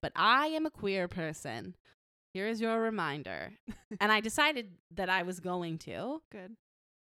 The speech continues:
Speaker 1: But then it was also, like, we use a lot of gifs at work, and so then I was like, "I wanna include a gif, but then, like, what gif do I use?" And, like,
Speaker 2: <laughs>
Speaker 1: if you just search Pride on Giphy, like, a lot of them are very gay, which makes sense 'cause
Speaker 2: Yeah.
Speaker 1: it's Pride. But I
Speaker 2: <laughs>
Speaker 1: was like, "Okay,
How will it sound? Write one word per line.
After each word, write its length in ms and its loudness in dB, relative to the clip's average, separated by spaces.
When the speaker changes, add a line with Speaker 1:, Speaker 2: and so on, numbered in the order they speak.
Speaker 1:
But 100 0
then 160 4
it 20 2
was 120 2
also, 260 2
like, 160 0
we 100 -4
use 160 -2
a 60 -2
lot 140 0
of 120 -8
gifs 280 -6
at 100 -2
work, 300 -2
and 120 -4
so 60 -16
then 100 -6
I 80 -2
was 140 -4
like, 180 -4
"I 100 2
wanna 280 0
include 420 -2
a 80 -2
gif, 540 0
but 100 -4
then, 160 -2
like, 160 -4
what 360 0
gif 340 -2
do 160 2
I 140 4
use?" 600 0
And, 140 -2
like, 260 -2
Speaker 2:
<laughs> 40 -12
Speaker 1:
if 140 2
you 120 -2
just 240 -2
search 300 -4
Pride 600 4
on 360 -4
Giphy, 420 -2
like, 280 -2
a 60 -2
lot 200 8
of 80 4
them 160 0
are 80 0
very 380 -2
gay, 360 0
which 240 -6
makes 280 0
sense 420 2
'cause 200 -6
Speaker 2:
Yeah. 180 4
Speaker 1:
it's 80 -4
Pride. 400 8
But 140 0
I 60 -2
Speaker 2:
<laughs> 0 -
Speaker 1:
was 100 -6
like, 160 -6
"Okay, 220 -6